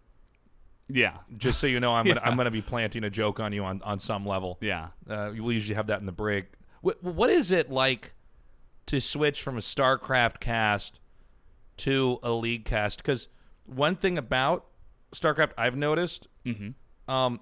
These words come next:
Speaker 2: is because the maps are so incredibly different, you end up with different situations where I feel like in League, and please correct me if I'm wrong,
Speaker 1: Mm-hmm.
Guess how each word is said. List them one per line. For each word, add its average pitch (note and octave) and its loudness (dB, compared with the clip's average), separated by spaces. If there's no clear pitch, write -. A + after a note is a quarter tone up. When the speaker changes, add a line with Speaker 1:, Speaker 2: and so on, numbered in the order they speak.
Speaker 2:
is B2 -4
because B2+ -2
the C3 -2
maps B2+ 0
are G#2+ -6
so C3 0
incredibly A#2+ -2
different, C#3 -2
you B2 0
end C3 4
up C3 0
with A2 -6
different A#2+ -2
situations A#2+ -2
where A2+ -2
I A2+ 0
feel C#3 0
like B2 0
in A2+ -4
League, C3 -4
and B2+ 0
please E3 4
correct C3 4
me B2 0
if A2+ -2
I'm A2 2
wrong, A2+ 4
Speaker 1:
Mm-hmm. C#3+ -6